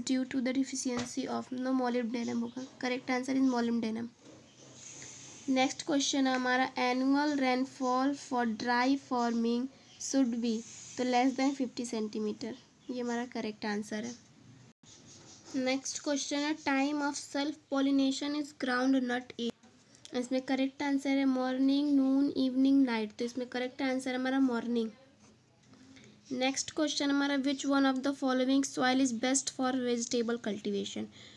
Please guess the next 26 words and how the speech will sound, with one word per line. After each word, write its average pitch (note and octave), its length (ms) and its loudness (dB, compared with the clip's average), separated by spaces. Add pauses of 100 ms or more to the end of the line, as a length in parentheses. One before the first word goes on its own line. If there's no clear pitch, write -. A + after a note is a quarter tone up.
(120)
तो B3+ 80 -8
सब्जियां C4 520 0
उगाने B3+ 300 0
के C4+ 100 0
लिए C4+ 80 0
कौन A#3+ 320 0
सा B3+ 140 -2
सॉइल A#3+ 360 -2
बेस्ट A3+ 400 -2
होता A#3+ 240 -8
है? C4 240 -4 (380)
तो C#4 80 -6
सैंडी B3+ 500 2
लूम, A3 380 2
ये A#3+ 200 -4
हमारा B3 220 -2
करेक्ट A3 400 -6
आंसर G3+ 380 -6
है। G#3 80 -8 (1160)
नेक्स्ट B3+ 420 -2
क्वेश्चन D4 320 -2
हमारा, C4 320 0
which C#4 260 -4
one C#4+ 200 0
of C4+ 200 2
the C#4 80 0